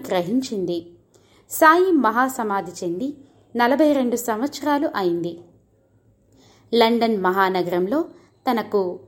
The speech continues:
తన పిల్లలకు నిలువ నీడ లేదని గ్రహించి ఉన్న అతి కొద్ది ఆస్తిని అమ్మివేసి భారతదేశం వచ్చేద్దామనుకున్నది. ఆ రోజు జూలై ఏడు, పంతొమ్మిది వందల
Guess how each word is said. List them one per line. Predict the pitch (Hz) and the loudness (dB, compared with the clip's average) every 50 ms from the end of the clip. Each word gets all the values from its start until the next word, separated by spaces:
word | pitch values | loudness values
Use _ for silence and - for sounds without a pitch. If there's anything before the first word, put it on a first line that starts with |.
| _ - - | _ 2 4
తన | 330 330 | 4 6
పిల్లలకు | 320 330 - 208 190 208 226 269 269 262 262 214 196 185 185 - - - - - | 4 4 0 -4 -2 0 0 0 0 0 -2 -2 -2 -2 -4 -8 -12 -12 -8 -4
నిలువ | 226 247 277 269 311 294 311 | 0 2 2 2 2 2 2
నీడ | 277 226 202 208 226 240 | 2 2 2 2 2 2
లేదని | 277 254 220 202 185 196 226 262 262 - | 2 2 2 0 0 0 -2 -4 -4 -4
గ్రహించి | - 175 170 165 180 190 202 - - 320 339 339 - - - _ _ _ _ - 233 | -4 -4 -4 -2 -4 -4 -4 -2 0 0 0 0 -4 -14 -20 _ _ _ _ 0 4
ఉన్న | 302 339 370 392 381 - - | 6 6 6 4 2 0 0
అతి | 214 233 233 - | 0 0 0 -2
కొద్ది | 262 - 330 330 - 370 349 - - | -2 -2 -2 0 0 -2 -2 0 2
ఆస్తిని | 208 202 190 196 - - 220 214 208 202 180 165 - - - - | 0 0 0 -2 -6 -6 -4 -4 -2 -2 -4 -6 -8 -8 -6 -4
అమ్మివేసి | 196 180 180 196 214 220 233 233 233 - 359 403 403 - - - _ _ - 220 | -2 -2 -2 0 2 2 2 2 2 0 -2 -4 -4 -6 -14 -20 _ _ -10 -2
భారతదేశం | 208 254 277 330 339 359 392 320 262 240 220 - 294 277 254 | 2 4 4 4 4 2 0 0 0 0 0 0 -2 -2 -2
వచ్చేద్దామనుకున్నది. | 202 185 180 - - 226 214 - 208 214 226 285 320 339 330 240 196 175 175 165 170 170 - - - _ _ _ _ _ _ _ - | -2 -4 -4 -2 -2 -2 -2 -2 -2 -2 0 2 2 2 2 0 -2 -2 -2 -4 -6 -8 -10 -14 -20 _ _ _ _ _ _ _ -2
ఆ | - 214 202 185 | 0 0 0 0
రోజు | 170 175 170 170 170 - 320 381 370 - - - - _ - 220 | 0 -4 -4 -4 -2 -2 -2 -2 -2 -6 -18 -20 -20 _ -14 -6
జూలై | 202 226 294 294 302 339 339 - - | 0 2 2 4 4 2 2 0 -2
ఏడు, | - 180 180 175 175 180 180 180 180 - - _ _ _ _ - | 0 0 2 2 0 -2 -4 -6 -8 -12 -18 _ _ _ _ 2
పంతొమ్మిది | 302 302 320 330 392 370 370 339 277 | 4 4 4 2 2 4 4 4 2
వందల | 262 247 233 247 262 254 | 2 -2 -2 -2 -2 -2